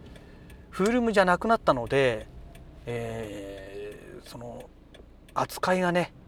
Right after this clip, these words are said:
すっごい難しくなったなという部分がありますよね。うん。フィルム時代っていうのはね、基本的にカメラって変わんないじゃないですか、はっきり言って。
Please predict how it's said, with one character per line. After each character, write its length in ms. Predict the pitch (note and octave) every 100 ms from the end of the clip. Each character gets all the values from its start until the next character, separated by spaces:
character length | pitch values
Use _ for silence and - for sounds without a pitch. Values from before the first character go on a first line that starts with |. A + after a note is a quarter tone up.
| -
す 260 | - - C3+
っ 40 | B2+ B2+
ご 140 | F3
い 40 | G3+
難 140 | C3 B2+ - D#3
し 80 |
く 120 | - C#3+
な 120 | C#3
っ 40 | -
た 100 | -
な 220 | B2 B2+
と 140 | A2+
い 80 | A2+
う 40 | A2
部 100 | A#2
分 140 | A2+
が 120 | G#2
あ 40 | A2+
り 100 | C3+
ま 100 | C#3
す 160 | -
よ 80 | G#2
ね。 260 | F#2+ A2+ A2 - - -
う 40 |
ん。 20 | A2 G#2+ G2+ G2 - - - - - - -
フ 120 | A3+
ィ 80 | C#4+
ル 80 |
ム 120 | D4+ D4+
時 100 | D4+
代 160 | D#4
っ 20 |
て 160 | - -
い 40 |
う 40 | C#3+
の 100 | A#2+
は 80 | A#2
ね、 140 | B2
基 160 | - D3
本 180 | F#3+
的 180 | A#3 B3
に 120 | B3
カ 180 | A3+ B3
メ 120 | C#4+
ラ 100 | A#3
っ 40 | C#3
て 300 | - - A#2
変 120 | -
わ 60 | C4
ん 80 | D#4+
な 80 | E4
い 60 |
じ 60 | G3
ゃ 40 |
な 80 | C3
い 20 |
で 40 | -
す 60 |
か、 100 | -
は 60 | B2
っ 20 |
き 120 | -
り 100 | B2+ G#2+
言 80 |
っ 20 |
て。 0 | -